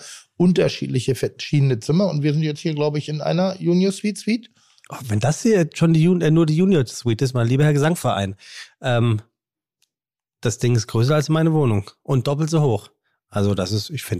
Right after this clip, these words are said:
Speaker 2: das ist schon, hat schon ordentlich Power hier.
Speaker 1: Ja, schön.
Speaker 2: Also wirklich schön.
Speaker 1: Aber ich mag das, ich mag das, weil eigentlich, wenn man, würde man nicht erwarten, dass ich in sowas gerne wohne, weil es einfach eben auch auf eine gewisse Art und Weise sehr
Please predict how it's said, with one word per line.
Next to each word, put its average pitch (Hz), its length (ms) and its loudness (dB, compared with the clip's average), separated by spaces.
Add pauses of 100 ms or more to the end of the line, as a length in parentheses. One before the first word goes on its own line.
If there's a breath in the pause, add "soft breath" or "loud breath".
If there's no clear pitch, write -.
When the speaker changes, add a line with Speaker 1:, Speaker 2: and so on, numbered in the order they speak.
Speaker 2:
das - 140 -8
ist 107 100 -10
schon, 143 240 -2
hat 143 140 -4
schon 151 100 -2
ordentlich 147 440 -2
Power 95 280 0
hier. 82 160 -4
Speaker 1:
Ja, 131 140 2
schön. 107 400 -2
Speaker 2:
Also 110 180 -2
wirklich 156 300 -2
schön. - 80 -6
Speaker 1:
Aber 156 80 2
ich 151 80 4
mag 208 180 0
das, 110 180 -2
ich 123 120 -2
mag 185 180 0
das, 110 160 -4
weil 123 160 2
eigentlich, 160 340 0
wenn 147 140 0
man, 143 340 -2
würde 147 160 2
man 143 140 0
nicht 147 100 -2
erwarten, 143 380 0
dass 127 100 -2
ich 135 120 0
in 127 100 -4
sowas 139 260 0
gerne 135 300 0
wohne, 160 420 2
weil 127 220 0
es - 100 -14
einfach 120 300 -4
eben 120 200 -2
auch - 280 -4
auf 120 140 -4
eine 127 120 -2
gewisse 127 340 -4
Art 123 180 -4
und 120 80 -8
Weise 117 200 0
sehr 123 300 0